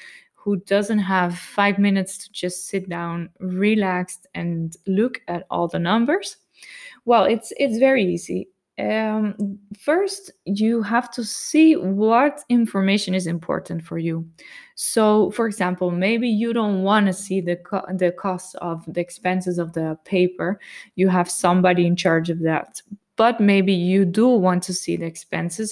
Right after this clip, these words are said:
of the, the, the payroll. Uh, so you have to define for yourself how, how deep you wanna go. Like, what is the level that you want to go? I always recommend that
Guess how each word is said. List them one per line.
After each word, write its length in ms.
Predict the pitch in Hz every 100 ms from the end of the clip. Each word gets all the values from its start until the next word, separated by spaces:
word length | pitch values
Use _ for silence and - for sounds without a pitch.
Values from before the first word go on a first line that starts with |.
| -
of 320 | 165 165 165
the, 180 | 160 160 _ -
the, 400 | 175 165 156 160 -
the 340 | 185 165 156 156
payroll. 520 | 240 269 185 - - _ - - - - - - -
Uh, 240 | 202 196 196
so 160 | 202
you 180 | 226 247
have 200 | 262 285
to 100 | 294
define 480 | 240 240 - 240 247
for 140 | 226 208
yourself 460 | 185 - 190 190 -
how, 560 | 190 - 220 233 247 -
how 520 | - - 202 214 214 190 -
deep 340 | 226 233 202
you 160 | 190 185
wanna 240 | 180 175
go. 240 | 165 160 156
Like, 260 | 160 160
what 180 | 165 190
is 80 | 220
the 100 | 214
level 480 | 202 196 202 190 180
that 160 | 175
you 100 | 170
want 200 | 170 170
to 100 | 165
go? 300 | 175 165 175 _ - - - -
I 200 | 208 220
always 320 | 240 247 233
recommend 640 | 214 214 214 190 185 180 180
that 460 | 180 175 175 -